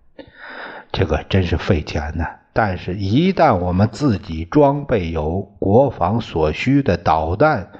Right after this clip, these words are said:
飞机、潜艇舰队和核弹头，我们就可以重新考虑军事预算。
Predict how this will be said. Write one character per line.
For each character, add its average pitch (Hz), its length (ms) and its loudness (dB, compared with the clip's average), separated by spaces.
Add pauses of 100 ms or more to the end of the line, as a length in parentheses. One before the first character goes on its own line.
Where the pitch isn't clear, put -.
(120)
飞 131 320 2
机、 139 380 -2 (240)
潜 123 400 0
艇 82 240 -4
舰 104 320 2
队 123 300 2 (120)
和 95 120 -6
核 107 400 2
弹 110 280 2
头， 80 540 -2 (480)
我 92 200 2
们 90 180 2
就 123 100 4
可 - 340 2
以 82 180 0
重 117 380 0
新 131 300 2
考 76 320 -2
虑 98 320 0 (300)
军 113 360 2
事 78 300 -2
预 80 180 0
算。 - 420 0